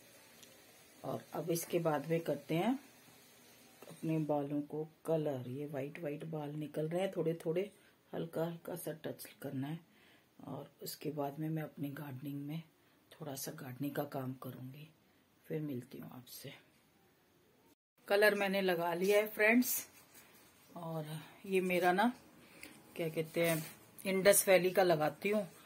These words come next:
बाकी तो मुझे कोई suit नहीं करता। अ, क्या कहते हैं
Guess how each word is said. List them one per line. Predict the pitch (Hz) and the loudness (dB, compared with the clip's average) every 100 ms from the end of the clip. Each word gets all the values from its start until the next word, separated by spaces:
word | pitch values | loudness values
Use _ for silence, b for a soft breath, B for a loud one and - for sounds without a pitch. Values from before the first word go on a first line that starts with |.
| - - | -18 2
बाकी | 180 175 180 | 4 4 0
तो | 185 | 2
मुझे | 180 175 | 4 4
कोई | 175 180 | 6 4
suit | 180 156 156 | 4 2 2
नहीं | 180 | 0
करता। | 180 170 - 202 | 4 2 4 2
अ, | 202 B B B B - 156 147 143 143 147 127 - - - | 2 B B B B -4 0 2 2 0 -2 -4 -16 -16 -6
क्या | 156 | -4
कहते | 151 151 165 | -4 -4 -2
हैं | 156 | 0